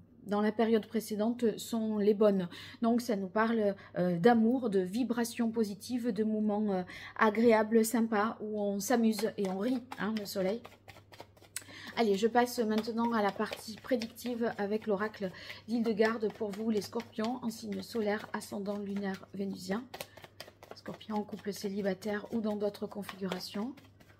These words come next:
pour la semaine du dix-neuf au vingt-cinq août deux mille vingt-quatre. On va voir ce qui vient à vous.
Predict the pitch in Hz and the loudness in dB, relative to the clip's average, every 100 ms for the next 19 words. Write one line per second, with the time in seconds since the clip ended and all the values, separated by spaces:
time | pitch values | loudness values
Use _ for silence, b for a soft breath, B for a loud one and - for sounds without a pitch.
0 | B - 214 208 196 190 226 220 233 220 | B -16 -10 -4 -4 -4 -2 0 0 0
1 | 202 190 220 233 220 220 - - 233 240 | -6 -8 -8 -6 -4 -6 -10 -6 -4 -4
2 | 220 220 233 - 208 180 240 - 202 196 | -6 -6 -8 -6 -6 -6 -14 -12 -8 -4
3 | 208 226 190 175 208 202 202 190 - 185 | 0 0 0 -2 -4 -4 -8 -10 -10 -14
4 | 175 - - - - _ _ _ _ - | -14 -18 -20 -20 -20 _ _ _ _ -20
5 | - - - B B B - 196 208 208 | -20 -12 -14 B B B -2 0 0 -2
6 | 226 220 214 233 240 226 | -4 -2 -2 0 0 0